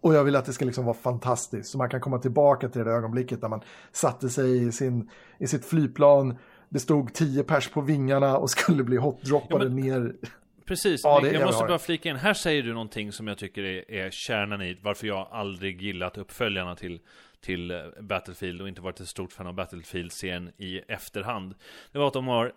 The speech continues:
Speaker 2: ä-, ä-, ända sedan nittonhundrafyrtiotvå misslyckats med att ta tillvara på vad som gjorde spelet stort.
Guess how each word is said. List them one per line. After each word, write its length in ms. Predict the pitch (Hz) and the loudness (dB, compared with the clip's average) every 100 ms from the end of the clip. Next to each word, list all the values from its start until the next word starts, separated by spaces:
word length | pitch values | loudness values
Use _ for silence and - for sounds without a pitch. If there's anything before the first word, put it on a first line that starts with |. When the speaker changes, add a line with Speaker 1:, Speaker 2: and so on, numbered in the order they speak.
| - | -6
Speaker 2:
ä-, 80 | 147 - | -8 -6
ä-, 120 | 135 | -8
ända 300 | 143 127 127 | -4 -2 0
sedan 440 | 180 202 170 147 135 | 0 0 0 -2 -8
nittonhundrafyrtiotvå 1000 | - 139 131 - 113 107 104 - 160 110 | -12 -8 -8 -6 -6 -6 -8 -6 -2 0
misslyckats 760 | 104 127 - - 139 143 113 - | -2 -6 -8 -4 -4 -2 -6 -4
med 140 | 104 | -6
att 80 | 95 | -6
ta 100 | - | -6
tillvara 380 | - 104 101 107 | -6 0 0 0
på 180 | 110 101 | -2 -6
vad 140 | 90 | -6
som 140 | 95 95 | -8 -10
gjorde 400 | 90 85 87 87 | -10 -8 -8 -8
spelet 340 | - 82 87 | -8 -8 -8
stort. 460 | - 190 117 - | -6 -4 -4 -6